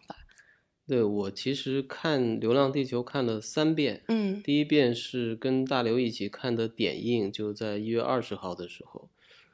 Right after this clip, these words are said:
Speaker 2: 然后第二、第三遍都是陪，呃，家人、朋友一起看的。
Speaker 1: 嗯。
Speaker 2: 然后就是每一次的感受都不太一样。第一次就觉得，呃，是非常的感动，而且震撼，就是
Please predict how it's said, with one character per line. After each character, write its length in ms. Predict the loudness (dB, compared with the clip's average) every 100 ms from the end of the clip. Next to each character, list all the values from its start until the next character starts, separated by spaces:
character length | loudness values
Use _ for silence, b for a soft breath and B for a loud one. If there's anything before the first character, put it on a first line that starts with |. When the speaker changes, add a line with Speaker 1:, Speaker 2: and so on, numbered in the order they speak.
| b -6
Speaker 2:
然 220 | -4 -4
后 960 | -2 2 4 4 4 2 -2 -6 -10 -12 2
第 120 | 6
二、 140 | 8 8
第 100 | 4
三 240 | 2 4
遍 220 | 6 4
都 160 | 6 4
是 80 | 2
陪， 400 | 0 0 2 2
呃， 260 | 0 0 0
家 240 | 0 2
人、 360 | 4 2 0 -4
朋 240 | -2 2
友 120 | 4
一 80 | 2
起 160 | 0 -8
看 340 | -4 0 0
的。 60 | -2
Speaker 1:
嗯。 160 | -10 -8
Speaker 2:
然 120 | -6
后 260 | -4 -6 -6 -14
就 200 | -6 -6
是 280 | -4 -4 -2
每 180 | 0 0
一 100 | -2
次 240 | -2 -2
的 100 | 0
感 180 | 0 -2
受 200 | -2 -4
都 120 | -2
不 120 | -4
太 180 | -4 -2
一 100 | 0
样。 260 | 0 0 -4 _ B B B B 2
第 100 | 2
一 80 |
次 460 | 4 6 6 6 0 -12 -2
就 200 | 2 2
觉 220 | 2 2
得， 540 | 4 4 4 2 -2 -12 _ -4
呃， 260 | 2 2 2
是 160 | 0 0
非 220 | 2 2
常 240 | 2 0
的 160 | 2 0
感 260 | 0 -2
动， 160 | 0 2
而 80 | 0
且 300 | -2 -4 -4 _ 2
震 300 | 6 6 4
撼， 320 | -2 -4 -4
就 140 | -6 -6
是 380 | -6 -6 -6